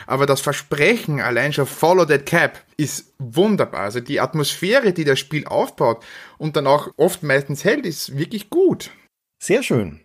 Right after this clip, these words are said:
Speaker 2: Okay, also wir können uns entsprechend bewaffnen, ausstatten, sind auf geheimdienstliche Tätigkeit gepolt und starten jetzt das Spiel in einem Apartment in Berlin. Was machen wir denn jetzt? Was ist die Aufgabe und wie geht's los?
Speaker 1: Was einem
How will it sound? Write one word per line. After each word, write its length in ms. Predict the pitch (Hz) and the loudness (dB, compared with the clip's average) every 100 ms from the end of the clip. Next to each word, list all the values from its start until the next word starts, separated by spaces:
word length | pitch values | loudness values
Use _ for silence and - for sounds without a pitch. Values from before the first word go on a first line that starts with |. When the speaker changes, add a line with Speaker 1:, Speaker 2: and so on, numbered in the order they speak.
| _ | _
Speaker 2:
Okay, 320 | 127 131 190 | -2 0 2
also 200 | 107 131 | 2 2
wir 140 | 143 139 | 2 0
können 280 | 170 175 190 | 0 -2 -2
uns 140 | 175 | -4
entsprechend 680 | 160 135 160 139 151 143 - | -4 -4 -4 -2 -2 -2 -2
bewaffnen, 440 | 120 123 120 127 | 0 0 0 -2
ausstatten, 460 | 117 139 - 180 175 | 0 0 0 -2 -2
sind 300 | 135 135 135 | -2 -2 0
auf 180 | 127 - | -4 -2
geheimdienstliche 800 | 127 117 127 127 135 135 127 117 | -2 0 0 0 -2 0 -2 -2
Tätigkeit 540 | 127 117 - 113 107 | -2 -4 -2 -2 -2
gepolt 500 | - - 120 175 339 - - - - | -6 -4 -2 -2 -2 -12 -18 -18 -4
und 260 | 156 147 143 | 0 0 0
starten 320 | 95 123 147 | 0 2 2
jetzt 220 | 131 - | 0 0
das 80 | 127 | -2
Spiel 280 | - 135 135 | 0 -2 0
in 420 | 139 123 123 123 | 0 2 2 0
einem 260 | 117 113 | 0 0
Apartment 480 | 107 - 98 - 107 | -2 -2 -2 0 -4
in 180 | - 104 | -2 -2
Berlin. 540 | 98 95 92 - 117 _ - - - - _ _ | -2 -4 -10 -12 -14 _ -20 -18 -20 -20 _ _
Was 160 | 160 208 | -2 2
machen 220 | 151 113 | 2 2
wir 60 | |
denn 160 | 95 - | 0 -2
jetzt? 260 | - - 156 | -8 -6 -2
Was 160 | 165 | -2
ist 300 | - 139 - | -2 -6 -6
die 100 | - | -6
Aufgabe 560 | - 143 - 190 160 165 | 0 0 0 0 2 0
und 220 | 156 127 | 0 0
wie 100 | 123 | 0
geht's 220 | 120 - | -4 -6
los? 260 | 98 95 - _ _ _ _ _ | -8 -10 -14 _ _ _ _ _
Speaker 1:
Was 180 | 131 135 | -2 0
einem 280 | 180 190 | 2 2